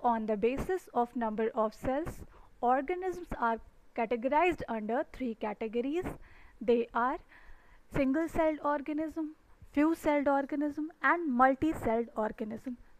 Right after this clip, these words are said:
So first we will discuss about single-celled organism.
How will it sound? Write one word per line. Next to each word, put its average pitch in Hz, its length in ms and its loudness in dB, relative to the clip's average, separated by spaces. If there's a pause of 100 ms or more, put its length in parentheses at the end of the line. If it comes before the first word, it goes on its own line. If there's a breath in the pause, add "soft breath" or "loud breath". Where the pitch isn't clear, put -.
So 240 160 0
first 311 420 2
we 254 120 4
will 226 180 6
discuss 233 520 0 (540 soft breath)
about 233 460 4
single-celled 285 840 2
organism. 220 680 -6